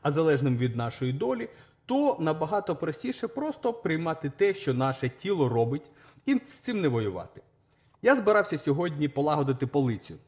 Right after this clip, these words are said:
а дивлюсь серіал. Дякую, Господи, що ти дав мені можливість подивитися серіал. Я сьогодні хотів відремонтувати машину, а замість цього з дітьми пішов у кіно. Слава Богу, що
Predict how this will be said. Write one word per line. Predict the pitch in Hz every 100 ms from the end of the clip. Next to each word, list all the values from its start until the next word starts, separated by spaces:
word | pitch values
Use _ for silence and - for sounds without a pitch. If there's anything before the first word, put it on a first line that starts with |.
| _
а | 151
дивлюсь | 156 220 240
серіал. | - 113 95 87 _ _ _
Дякую, | 113 175 175 143 135
Господи, | 143 139 127 120
що | 117 117
ти | 113
дав | 104 110
мені | 107 98
можливість | 101 107 151 185 175 -
подивитися | 139 123 117 117 120 104
серіал. | - 92 80 - - _ - - - -
Я | 190
сьогодні | 240 240 240 233 240
хотів | 226 - 220
відремонтувати | 220 214 208 208 214 214 208
машину, | 220 220 262 247 233 233 - _
а | 135
замість | 151 165 156 -
цього | 208 175 139
з |
дітьми | 131 135 156
пішов | 120 - 107
у | 101
кіно. | - 90 76 - _ _ _
Слава | - 233 226
Богу, | 202 240 214 208 - - _ _ -
що | - 170 165